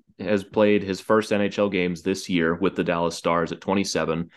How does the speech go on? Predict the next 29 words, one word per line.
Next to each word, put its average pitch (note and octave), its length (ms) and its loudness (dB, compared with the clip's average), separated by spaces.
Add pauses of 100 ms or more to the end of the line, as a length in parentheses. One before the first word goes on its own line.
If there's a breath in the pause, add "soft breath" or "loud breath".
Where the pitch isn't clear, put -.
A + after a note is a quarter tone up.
(420 loud breath)
He F#2 100 0
played F2+ 280 2
twenty-eight A2 480 2
games F#2+ 340 0
with F#2 140 -6
them F#2+ 140 0
in F#2 80 0
the F2 40 2
regular E2+ 320 0
season, G#2+ 460 2
and F#2 160 0
then F2+ 140 -2
when F2+ 140 -2
Jamie F#2 280 -2
Benn E2+ 400 -4
was E2+ 260 -2
suspended E2+ 600 -2
in F2+ 180 -2
the E2+ 80 0
Western E2 340 -4
Conference D#2+ 380 -6
Final, B2+ 400 2
played G2 320 0
those F2+ 220 0
two F#2 220 -2
games D#2+ 300 -4
in D2 120 -6
his D#2 200 -8
stead E2 360 -2